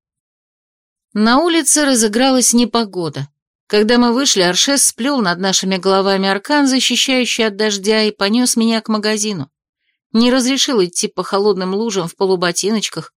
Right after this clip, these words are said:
самой тёплой имеющейся у меня обуви. Если честно, к холоду я привыкла, поэтому ноги у меня давно не мёрзли, но спорить не стала.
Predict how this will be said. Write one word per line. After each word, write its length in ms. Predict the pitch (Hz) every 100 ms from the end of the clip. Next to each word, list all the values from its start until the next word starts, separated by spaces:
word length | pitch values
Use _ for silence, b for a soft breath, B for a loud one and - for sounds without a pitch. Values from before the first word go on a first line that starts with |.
| _ _ _
самой 500 | - - 247 240 196
тёплой 460 | - 233 226 180 175
имеющейся 680 | 185 202 185 175 175 156 -
у 80 | 170
меня 360 | 175 175 180 -
обуви. 440 | 165 143 135 135 _ _ _ _ _ _ _ _ _ -
Если 400 | 202 262 269 269
честно, 420 | - 339 - 277
к 80 | -
холоду 380 | 285 302 269 247
я 180 | 240 240
привыкла, 540 | 226 196 156 - 139 _ _ _ _
поэтому 420 | - 214 214 214 214
ноги 340 | 247 240 175
у 60 | 165
меня 240 | 170 180
давно 280 | 180 185 220
не 140 | 208
мёрзли, 440 | 220 247 190 160 160
но 220 | 175 175
спорить 420 | - 233 214 -
не 100 | 196
стала. 420 | - - 147 -